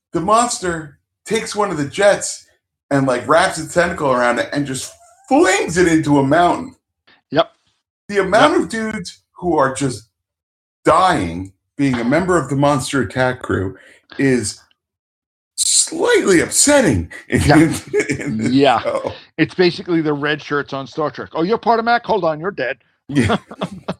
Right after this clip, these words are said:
Speaker 2: <laughs> "You're a
Speaker 1: Hey,
Speaker 2: background guy? Yeah,
Speaker 1: some
Speaker 2: you're
Speaker 1: guy,
Speaker 2: dead."
Speaker 1: some guy comes up with, like, a tape measure, like, "Oh, are we getting new uniforms?" "No, no, that's the Undertaker.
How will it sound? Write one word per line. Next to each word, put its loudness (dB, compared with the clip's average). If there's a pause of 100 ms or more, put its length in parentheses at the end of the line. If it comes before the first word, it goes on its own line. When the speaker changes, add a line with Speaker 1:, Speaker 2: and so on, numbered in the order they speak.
(120)
Speaker 2:
<laughs> -18
"You're 0
a 0
Speaker 1:
Hey, 0
Speaker 2:
background 2
guy? 2
Yeah, 2
Speaker 1:
some 4
Speaker 2:
you're 6
Speaker 1:
guy, 6
Speaker 2:
dead." 2 (200)
Speaker 1:
some -2
guy 4
comes -4
up -4
with, -10
like, -4
a -8
tape -4
measure, -8
like, -10
"Oh, -4
are -2
we -2
getting -8
new -4
uniforms?" -6
"No, -6
no, -4
that's -2
the -2
Undertaker. -6